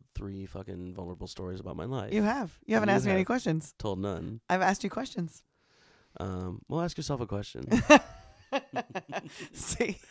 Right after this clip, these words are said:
Speaker 1: What, what, what's a time that you, uh, lost chemistry?
Speaker 2: Um, oh, okay. So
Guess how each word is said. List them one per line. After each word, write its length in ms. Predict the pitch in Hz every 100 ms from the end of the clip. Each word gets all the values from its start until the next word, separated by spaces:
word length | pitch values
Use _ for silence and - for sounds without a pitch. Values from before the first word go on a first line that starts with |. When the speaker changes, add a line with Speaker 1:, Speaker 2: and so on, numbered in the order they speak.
| - - -
Speaker 1:
What, 240 | 139 - -
what, 280 | 175 175
what's 180 | - -
a 40 | -
time 240 | 143 113
that 80 | 101
you, 240 | 101 98
uh, 320 | 98 92 76 95
lost 300 | 95 98 -
chemistry? 540 | 104 104 - - - _ _ _ - -
Speaker 2:
Um, 840 | 170 175 175 175 175 170 175 180 175 - - - - 160
oh, 360 | 180 165 143
okay. 300 | 175 185 165 -
So 580 | 190 180 175 170 170 175